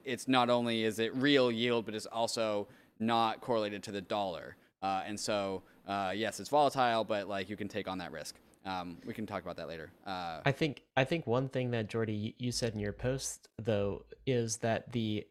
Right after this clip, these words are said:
Speaker 2: eth merge bulls are vastly overestimating the actual yield that
Speaker 1: Mm.
Speaker 2: will be received by the quote unquote meme internet bond. Uh, can you talk about that criticism for a minute?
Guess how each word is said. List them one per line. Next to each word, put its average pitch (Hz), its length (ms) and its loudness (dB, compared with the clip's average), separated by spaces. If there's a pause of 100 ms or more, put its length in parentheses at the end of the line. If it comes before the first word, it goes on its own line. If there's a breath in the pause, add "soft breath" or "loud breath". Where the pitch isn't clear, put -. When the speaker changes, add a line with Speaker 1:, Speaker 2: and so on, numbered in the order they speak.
Speaker 2:
eth 135 200 0
merge 117 340 -2
bulls 107 600 2
are 113 480 0 (340)
vastly 127 640 6
overestimating 104 1200 0 (240)
the 123 220 -4
actual 98 520 6
yield 90 600 0 (340 soft breath)
that 101 300 4
Speaker 1:
Mm. 82 40 -4
Speaker 2:
will 107 340 4
be 101 180 0
received 101 560 2
by 98 180 4
the 101 140 0
quote 110 320 4
unquote 101 400 0
meme 98 300 -2 (160)
internet 101 440 2
bond. 80 460 -2 (600 soft breath)
Uh, 104 360 10 (100)
can 135 140 0
you 127 40 4
talk 131 380 4
about 98 400 4
that 101 280 8 (380)
criticism 95 640 0
for 98 140 -6
a 95 40 -2
minute? 92 360 -2